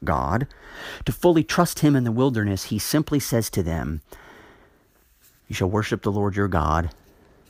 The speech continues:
and him only shall you serve." Now, verse eleven of chapter four is very, very fitting in Matthew, because it simply says,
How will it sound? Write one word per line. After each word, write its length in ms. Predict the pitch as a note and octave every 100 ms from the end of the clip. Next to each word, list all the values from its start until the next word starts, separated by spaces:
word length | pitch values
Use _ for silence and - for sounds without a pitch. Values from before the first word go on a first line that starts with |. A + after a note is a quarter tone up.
| _
and 140 | E2
him 180 | D2+ F#2+
only 280 | F#2 F2 F2+
shall 240 | - D#2+
you 100 | D#2+
serve." 500 | E2 - G2+ E2+ - - _ _ _ _ _ _ _ _ _ _ _ _ _ _ _ _ - _ B2+
Now, 100 | G2
verse 220 | G2 A#2
eleven 460 | A2+ G#2+ C3+ G#2 F#2+
of 100 | F#2+
chapter 340 | - G2+ -
four 440 | F#2 - A2+ F2+ F2+
is 180 | G2 F2
very, 220 | F#2+ F#2
very 240 | F2+ F2+
fitting 500 | F2 B2+ A2 D#2 -
in 200 | - F#2+
Matthew, 540 | F#2+ G#2+ B2 - A2 G2+ - _ _ _ _ _ _ - - - -
because 260 | G#2 A2+
it 120 | G#2
simply 340 | - C#3 B2+ G2
says, 600 | - C3 G#2 G2 A2+